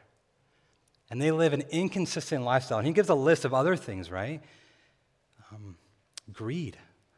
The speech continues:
How often is that tolerated in Christian circles? Sexual morality, idolaters, revilers, drunkards, swindlers. Paul is saying, "No, listen, the church, you are called. You do have a judicial role of making it clear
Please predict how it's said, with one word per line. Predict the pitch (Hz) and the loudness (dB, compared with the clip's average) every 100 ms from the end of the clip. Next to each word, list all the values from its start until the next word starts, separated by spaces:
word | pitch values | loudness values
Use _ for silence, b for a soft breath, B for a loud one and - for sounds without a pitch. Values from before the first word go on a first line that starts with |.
| _ _ | _ _
How | - 135 | -6 -4
often | 156 151 | -2 -2
is | 123 | -2
that | - | -6
tolerated | - 117 110 98 92 92 | -6 -6 -4 -6 -10 -12
in | 90 | -12
Christian | 101 - 90 | -12 -12 -14
circles? | 104 90 107 90 - _ _ _ _ _ _ _ _ _ | -14 -14 -16 -18 -20 _ _ _ _ _ _ _ _ _
Sexual | - 151 170 | -4 -2 -2
morality, | 156 135 123 151 139 110 | -2 0 2 2 2 0
idolaters, | 107 117 143 147 110 98 | -4 -4 -2 -4 -6 -8
revilers, | 104 113 147 135 107 | -8 -6 -4 -4 -8
drunkards, | - 131 151 117 101 | -8 -10 -8 -10 -10
swindlers. | - - 135 160 113 92 - b b b b b b b b _ _ _ _ _ _ _ _ _ | -12 -10 -8 -6 -8 -10 -20 b b b b b b b b _ _ _ _ _ _ _ _ _
Paul | - 151 | -8 -2
is | 180 | -2
saying, | - 147 127 | -2 -6 -6
"No, | 135 | -6
listen, | 147 147 139 113 | -6 -6 -8 -8
the | 113 | -10
church, | - 175 180 139 | -8 -8 -8 -8
you | 175 - | -8 -6
are | 127 208 | -4 -6
called. | 214 131 | -6 -8
You | 117 190 | -4 -4
do | 131 147 214 | -4 -4 -4
have | 165 165 135 | -2 -4 -4
a | |
judicial | 123 110 170 151 175 127 | -6 -8 -8 -8 -6 -6
role | 113 120 151 143 | -8 -12 -8 -6
of | 104 | -6
making | 110 123 131 151 | -6 -8 -6 -6
it | 131 | -6
clear | - - 131 156 117 | -12 -16 -12 -10 -10